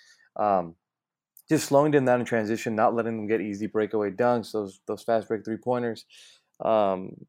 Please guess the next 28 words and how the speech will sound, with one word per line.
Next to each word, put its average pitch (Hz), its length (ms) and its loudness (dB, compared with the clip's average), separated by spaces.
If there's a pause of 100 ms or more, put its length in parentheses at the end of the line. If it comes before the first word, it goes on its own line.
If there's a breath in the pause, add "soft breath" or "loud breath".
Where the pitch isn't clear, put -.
(100)
you 113 140 -4
know, 101 160 -2
and, 131 140 -2
and 143 160 6
a 143 40 6
lot 160 160 8
of 202 60 4
that 185 140 6
is, 147 100 0
is, 127 340 -2
is 117 200 0
on 117 120 2
the 123 60 -4
Clippers 135 240 -2
making 143 300 -2
shots, 175 280 2
getting 120 220 2
good 127 160 0
shots, 127 400 0
not 117 280 0 (300)
allowing 117 440 2
leak 120 180 -2
outs 120 220 -2
to 120 60 -6
the 117 60 -2
Warriors. 117 480 0
So, 113 260 -4 (680 loud breath)
um, 110 440 2